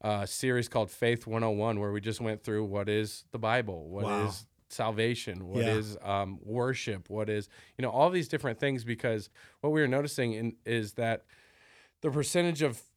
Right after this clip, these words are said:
Speaker 1: students that knew even just a cursory understanding of anything about the things of God was just really, really low. So we had to kinda just jump off of a very bottom line, which is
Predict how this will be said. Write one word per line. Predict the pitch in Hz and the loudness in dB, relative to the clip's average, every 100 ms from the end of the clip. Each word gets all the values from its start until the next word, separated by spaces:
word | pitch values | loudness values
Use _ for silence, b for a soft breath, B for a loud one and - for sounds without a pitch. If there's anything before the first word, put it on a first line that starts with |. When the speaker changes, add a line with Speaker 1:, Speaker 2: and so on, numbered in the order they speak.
| _ | _
Speaker 1:
students | - - 147 147 143 | -14 -4 0 0 0
that | 135 113 | 2 2
knew | 107 117 139 143 135 110 B B | 2 4 4 6 4 0 B B
even | 147 160 165 | -2 0 2
just | 143 135 - | 0 -2 0
a | 117 107 101 95 _ | 2 2 -2 -6 _
cursory | - 147 143 - 143 131 | -4 0 0 0 0 2
understanding | 123 113 - 123 120 117 113 107 | 2 0 0 0 2 2 0 0
of | 104 107 104 98 98 - _ - | 0 0 -2 -6 -14 -20 _ -8
anything | 120 135 127 131 113 104 92 | -2 0 -2 -2 -2 -4 -8
about | 101 107 107 | -4 -4 -2
the | 101 | -4
things | 110 104 | -4 -6
of | 95 | -6
God | 107 101 95 95 | -4 -2 -4 -6
was | 101 98 95 | -6 -6 -6
just | 117 101 | -6 -8
really, | 98 98 95 | -6 -4 -4
really | 92 92 90 | -6 -10 -8
low. | 95 92 | -8 -8
So | - | -4
we | 117 | -2
had | 151 151 | 0 0
to | 120 | -2
kinda | - 123 104 | -2 -2 0
just | 104 95 | -4 -6
jump | - 120 113 | -2 -2 0
off | 110 107 | -2 -2
of | 104 | -4
a | 101 95 B B B B 98 | -6 -6 B B B B -2
very | 110 113 117 | 2 4 4
bottom | 98 110 110 104 | 2 0 0 0
line, | 101 127 147 | 2 2 4
which | 143 156 | 2 2
is | 120 | 0